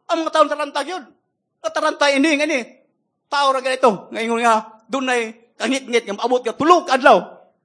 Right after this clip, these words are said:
No? Tingali ang uban pa ngayon, ingon pa ganito nga, "Ang paradise, tuas Davao." Tingali, hamnon mo? "Tuas Davao kuno ang paradise."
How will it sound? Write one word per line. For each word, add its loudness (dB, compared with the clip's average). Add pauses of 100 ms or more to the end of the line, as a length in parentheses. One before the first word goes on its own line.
No? -6
Tingali -4
ang -2
uban -2
pa -10
ngayon, -6
ingon -6
pa -2
ganito -2
nga, -4 (1500)
"Ang 4
paradise, 8
tuas 4 (800)
Davao." 6 (720)
Tingali, 4
hamnon 4
mo? 4 (1080)
"Tuas 2
Davao 8
kuno 4
ang -2
paradise." 4